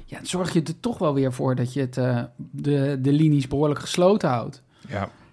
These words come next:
Speaker 1: Alleen ja, waar je nog tegen R K C kan zeggen, "Hé, jongens, heel veel kansen, eh, een beetje pech",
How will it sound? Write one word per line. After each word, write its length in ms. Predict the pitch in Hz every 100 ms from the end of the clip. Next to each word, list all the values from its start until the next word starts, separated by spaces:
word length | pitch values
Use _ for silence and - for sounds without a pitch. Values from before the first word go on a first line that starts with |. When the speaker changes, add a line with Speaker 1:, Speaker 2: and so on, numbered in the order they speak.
| _ _
Speaker 1:
Alleen 360 | - 156 156 147
ja, 460 | 156 165 - - - -
waar 200 | 139 156
je 80 | 147
nog 200 | 151 -
tegen 380 | 156 143 160
R 40 | 156
K 60 | 139
C 220 | 156 185
kan 140 | 170
zeggen, 220 | 143 131 135
"Hé, 60 |
jongens, 480 | 151 135 143 123 - -
heel 280 | 160 175
veel 160 | 127 127
kansen, 600 | 147 151 147 123 107 104 _ _ _ _ _
eh, 360 | 127 127 123 127 131 - - -
een 120 | 131
beetje 240 | 143 127
pech", 440 | 196 180 202 -